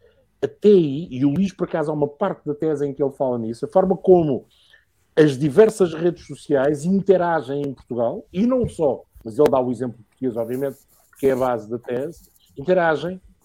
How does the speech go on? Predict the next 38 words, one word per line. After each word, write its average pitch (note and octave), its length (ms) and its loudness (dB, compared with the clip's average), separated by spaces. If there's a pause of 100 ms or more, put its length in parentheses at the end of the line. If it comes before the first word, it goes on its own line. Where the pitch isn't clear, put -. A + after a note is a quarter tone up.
de D3 100 -4
forma F#3+ 420 2
diferenciada, D3+ 960 -6 (440)
consoante F3 1040 -2 (340)
estamos D#3+ 380 -4
a D#3 40 -2
falar D3 360 2
de A#2 80 -6
uma C3 120 -4
disciplina C3+ 640 -8 (300)
ou C#3 180 6
de B2+ 80 0
outra C3 320 2
disciplina, B2 720 -8 (160)
e G#2 60 -8
aqui B2+ 160 -4
até B2+ 180 -2
podemos A#2+ 380 -8
mostrar A#2 400 -6
o A2+ 40 -6
Moto A2+ 300 -8
G G#2+ 80 -8
P A#2+ 300 -8 (320)
pelo G2 260 -6
impacto G#2+ 500 -4
que A2 140 -10
hoje G2 160 -10
em G#2 40 -12
dia G#2+ 140 -6
tem A2 220 -10
por - 100 -20
causa A2 240 -4
do G#2+ 80 -8
Miguel G#2+ 240 -4
Oliveira, D#3 380 -2
e C3 80 -8
não A2+ 140 -6
só, D#3+ 300 -8